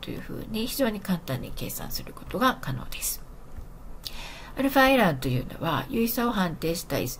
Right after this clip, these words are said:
位水準のことです。タイプワンエラーとも言います。タイプワンエラーとは、差がないのに間違って差があるとしてしまう間違いの確率です。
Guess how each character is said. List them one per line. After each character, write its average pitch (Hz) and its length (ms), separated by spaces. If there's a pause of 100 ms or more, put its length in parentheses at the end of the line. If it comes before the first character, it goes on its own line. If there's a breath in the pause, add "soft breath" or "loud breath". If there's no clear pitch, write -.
位 175 160
水 151 260
準 - 260
の 226 100
こ 254 120
と - 120
で - 140
す。 - 120
タ 180 120
イ 170 60
プ - 160
ワ 160 100
ン 127 120
エ 156 120
ラ 127 80
ー - 160
と 247 100
も 233 120
言 - 100
い - 60
ま - 160
す。 - 180 (460 loud breath)
タ 247 100
イ 240 60
プ 247 120
ワ 226 80
ン 233 80
エ 208 40
ラ 151 140
ー - 20
と 127 180
は、 131 180
差 202 180
が 226 140
な 247 120
い 220 80
の 117 100
に 160 220
間 143 100
違 175 340
っ 180 40
て - 220
差 151 180
が 139 180
あ 180 100
る 135 140
と 120 180
し - 100
て - 120
し - 180
ま 151 140
う 190 100
間 131 140
違 156 400
い - 20
の 190 100
確 127 260
率 - 260
で - 100
す。 - 180